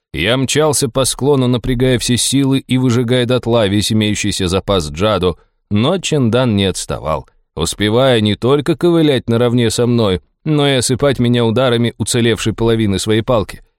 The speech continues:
Особенно доставалось ногам и рёбрам. Вполне вероятно, что любой другой на месте Чиндана уже давно выгнал бы нерадивых учеников,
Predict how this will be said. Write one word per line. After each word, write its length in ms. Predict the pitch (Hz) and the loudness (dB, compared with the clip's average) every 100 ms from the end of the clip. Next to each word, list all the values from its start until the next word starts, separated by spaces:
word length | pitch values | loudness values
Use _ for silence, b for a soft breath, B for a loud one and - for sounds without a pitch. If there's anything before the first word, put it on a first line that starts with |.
| _ _ _ | _ _ _
Особенно 580 | 107 - 190 180 180 160 | -2 0 0 2 0 2
доставалось 600 | 151 - 160 170 147 139 | 0 0 2 2 0 0
ногам 420 | 135 143 135 117 | 0 0 2 2
и 20 | |
рёбрам. 460 | 139 123 80 57 - _ _ | 2 0 -2 -8 -18 _ _
Вполне 440 | - 67 85 107 110 | -8 -4 0 0 0
вероятно, 580 | 98 98 104 117 87 | 0 2 2 0 -2
что 180 | 82 - | -4 -2
любой 300 | 85 90 113 | -2 0 0
другой 380 | 98 95 92 117 | 0 -2 0 0
на 100 | 90 | 0
месте 340 | 87 92 73 | 0 -2 -6
Чиндана 520 | - 78 76 107 104 92 | -8 -8 0 0 2 0
уже 200 | 82 87 | 0 -2
давно 400 | 98 90 123 92 | -2 0 0 0
выгнал 420 | 95 120 101 90 | 0 0 0 0
бы 120 | 87 | 0
нерадивых 500 | 87 92 104 95 85 | 0 0 0 -2 -2
учеников, 580 | 76 - 82 78 147 | -6 -8 -6 -2 -2